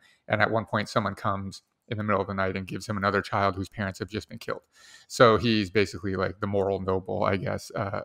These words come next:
in this case, even though he's the one that has asked the troubling question. Okay,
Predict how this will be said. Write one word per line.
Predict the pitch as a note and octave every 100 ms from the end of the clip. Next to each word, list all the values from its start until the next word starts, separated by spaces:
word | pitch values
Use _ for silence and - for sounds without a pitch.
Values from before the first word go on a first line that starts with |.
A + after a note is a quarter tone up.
| -
in | G#2 G2+
this | G2 F#2
case, | - - G2 -
even | B2+ G2+
though | G2
he's | G2+
the | G2
one | F#2+
that | F#2+ G2
has | G2
asked | G2 F#2+ -
the |
troubling | - A2+ A2 -
question. | - - - _ _ _ - - - _ _ _ _ _ _ -
Okay, | D3